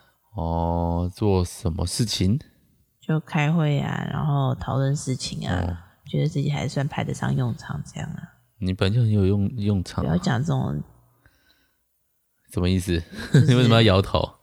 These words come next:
Speaker 2: 不要讲这种很理所当然的话。我当然知道我派得上用场啊，但是就是除了当妈妈之外的那个啊。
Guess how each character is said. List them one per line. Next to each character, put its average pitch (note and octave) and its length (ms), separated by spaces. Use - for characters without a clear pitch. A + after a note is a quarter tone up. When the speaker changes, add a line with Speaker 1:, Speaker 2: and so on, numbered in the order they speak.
Speaker 2:
不 D#3+ 80
要 F3 100
讲 D3+ 240
这 E3 120
种 C3+ 360
很 B2+ 220
理 D3 140
所 C3 160
当 C#3+ 180
然 A#2 140
的 A#2 100
话。 E3 160
我 A2 100
当 A3 140
然 B3 100
知 A#3+ 60
道 C4 120
我 F3+ 60
派 A#3 200
得 E3+ 80
上 F#3+ 180
用 F#3+ 220
场 - 200
啊， - 400
但 F3 160
是 F3 80
就 F3 160
是 D#3 400
除 - 240
了 D#3+ 160
当 D#3 240
妈 D3+ 140
妈 C#3+ 180
之 C#3 220
外 C3+ 240
的 - 160
那 - 120
个 - 180
啊。 - 160